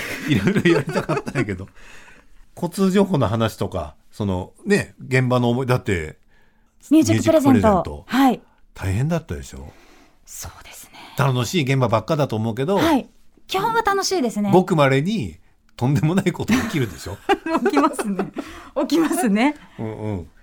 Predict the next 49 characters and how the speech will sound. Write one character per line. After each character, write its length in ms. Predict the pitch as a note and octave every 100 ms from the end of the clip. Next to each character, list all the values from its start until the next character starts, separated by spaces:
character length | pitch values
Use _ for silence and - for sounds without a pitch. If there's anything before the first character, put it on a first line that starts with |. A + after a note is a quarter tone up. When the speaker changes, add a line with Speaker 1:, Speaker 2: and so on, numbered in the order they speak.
| - - -
Speaker 2:
来 200 | C3 D3+
週 380 | - E3 D#3+ E3
っ 20 |
て 160 | D#3+ C3
い 20 |
う 40 |
か 60 | F#2+
次 140 | C3
回 220 | E3+ E3
聞 180 | F#2+ A2
い 40 | G2+
て 140 | A2+
い 20 |
い？ 40 | B2+
そ 160 | G#2+
れ。 180 | D#2+ E2+ -
Speaker 1:
あ、 160 | C#4+ - _ _ - -
は 180 | C#4
い。 120 | F3 - - -
Speaker 2:
う 80 | A2+
ん。 220 | F2+ C#2+
Speaker 1:
思 200 | - A3
い 40 | A3
出 100 | A3+
せ 120 | A#3
る 80 | G3
限 220 | F#3 E3
り。 180 | D3+ -
Speaker 2:
で、 60 | -
う 40 |
ん。 240 | A#2+ G#2 G2+
じ 100 | B2
ゃ 20 | B2
あ 20 |
予 100 | B2+
告 260 | D#3 D#3 F3
だ 100 | F3
け 160 | B2
し 80 | -
と 100 | F#2+
い 60 | E2+
て、 220 | F#2+ G#2+
タ 120 | - F3
イ 80 |
ト 100 | D#3 C#3+
ル 60 |
だ 120 | G2
け 180 | E2+ E2
教 80 | -